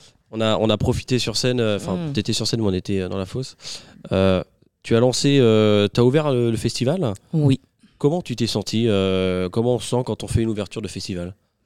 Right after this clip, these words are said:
Speaker 2: Euh, écoute, euh, comment on sent pour une ouverture de festival ? Ça dépend du festival déjà.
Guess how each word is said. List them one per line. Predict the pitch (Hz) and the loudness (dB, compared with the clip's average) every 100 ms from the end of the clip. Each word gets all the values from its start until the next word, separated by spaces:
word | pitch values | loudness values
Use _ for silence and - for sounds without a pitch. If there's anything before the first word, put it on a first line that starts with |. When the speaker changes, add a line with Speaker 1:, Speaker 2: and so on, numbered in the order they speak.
| - - - - - | -18 -18 -20 -20 -2
Speaker 2:
Euh, | 151 151 147 139 135 131 131 127 127 123 120 123 | 4 6 6 4 0 0 0 0 0 0 0 -2
écoute, | 131 - 202 - | -4 -2 -4 0
euh, | 151 143 139 135 135 | 0 0 -2 -4 -4
comment | - 202 | 0 0
on | |
sent | 214 - 208 196 165 | 2 0 0 -2 -4
pour | 160 | -2
une | 170 | 0
ouverture | 170 180 - | 2 0 0
de | 170 | 0
festival ? | 147 156 - 165 165 240 | 0 -2 -2 0 0 2
Ça | 196 | 2
dépend | 160 - 160 | 4 4 2
du | 139 | 2
festival | 156 - 143 156 | -4 -4 0 2
déjà. | 262 139 | 4 4